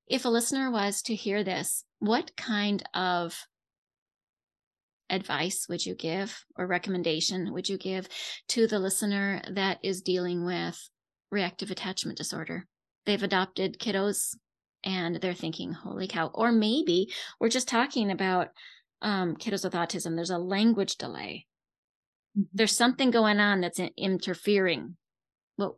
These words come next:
Speaker 2: Yeah.
Speaker 1: what would you say to those parents?
Speaker 2: I would say find resources early on. Find somebody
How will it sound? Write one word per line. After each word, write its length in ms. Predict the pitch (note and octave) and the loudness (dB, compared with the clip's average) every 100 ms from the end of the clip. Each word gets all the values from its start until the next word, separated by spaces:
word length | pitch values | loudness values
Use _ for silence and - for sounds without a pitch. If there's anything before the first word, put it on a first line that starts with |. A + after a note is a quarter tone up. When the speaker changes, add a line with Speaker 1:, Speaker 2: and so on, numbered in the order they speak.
| - | -8
Speaker 2:
Yeah. 160 | G#3 | -4
Speaker 1:
what 160 | C4 G#3 | -2 -2
would 140 | C4+ | -4
you 100 | B3+ | -2
say 460 | A#3+ - G#3 G3 F#3+ | -2 -2 0 0 -2
to 140 | - | -4
those 200 | F3+ D#3+ | -4 -6
parents? 520 | - F#3 E3+ - - - _ _ _ _ _ _ _ _ _ _ - | -8 -10 -10 -10 -14 -14 _ _ _ _ _ _ _ _ _ _ -6
Speaker 2:
I 160 | G#3+ | 2
would 220 | B3 D4 - | 4 4 2
say 240 | - C#4+ | 2 4
find 460 | C4 - F#3+ G3+ G3+ | 2 0 4 4 4
resources 800 | F#3+ F#3+ - F#3 F3 - F3 - | 0 -2 -4 -6 -6 -6 -8 -6
early 360 | F3+ F3 F3 F3+ | -6 -6 -6 -6
on. 360 | E3+ D#3 D3+ - _ - | -4 -4 -4 -8 _ -4
Find 360 | G3+ G3 A3 B3+ | 0 4 4 4
somebody 760 | - A#3 A3 G#3+ G3+ G#3 G#3 | 2 2 2 2 2 2 0